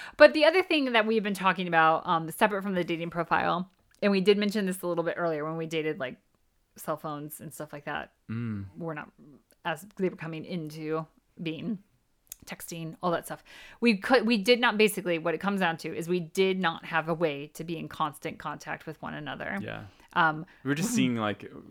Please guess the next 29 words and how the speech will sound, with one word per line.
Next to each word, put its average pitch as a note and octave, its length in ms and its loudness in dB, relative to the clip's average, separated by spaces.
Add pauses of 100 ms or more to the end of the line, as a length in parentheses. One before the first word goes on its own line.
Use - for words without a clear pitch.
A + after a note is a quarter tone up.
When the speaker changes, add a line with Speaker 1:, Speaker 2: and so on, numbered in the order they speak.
Speaker 2:
with G#2+ 160 -8
some G#2+ 220 -6
of G#2 60 -6
the G2+ 60 -4
conversations G2 480 -8
that G#2+ 120 -8
we're G#2+ 80 -12
having G#2+ 260 -12
with A2 140 -14
our G#2 80 -6
friends A2 360 -10
is, G#2 200 -12
like, G#2 320 -10 (520)
it - 200 -6
seems G#2+ 320 -6
like G2 300 -6 (100)
if - 220 -12
you're G#2 100 -8
not G#2 320 -10 (100)
in G#2 120 -10
constant G2 400 -10
contact G2 360 -14
with G2 100 -14
that F#2+ 120 -14
person, A#2+ 380 -12 (140)
that G#2+ 140 -6
means G2+ 320 -10
something. G2+ 460 -16 (120)
Speaker 1:
Yes. - 440 -8